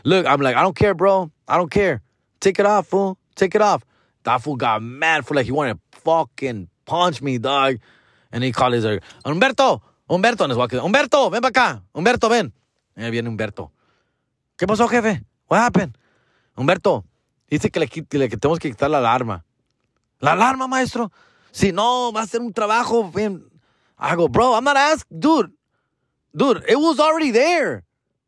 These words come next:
Like, I'm not gonna pay extra for something that was already there, dog." "No, pues vamos a, vamos a quitar.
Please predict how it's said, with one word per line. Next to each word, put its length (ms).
Like, 260
I'm 120
not 160
gonna 140
pay 280
extra 240
for 80
something 240
that 100
was 120
already 400
there, 320
dog." 360
"No, 180
pues 160
vamos 380
a, 80
vamos 400
a 40
quitar. 280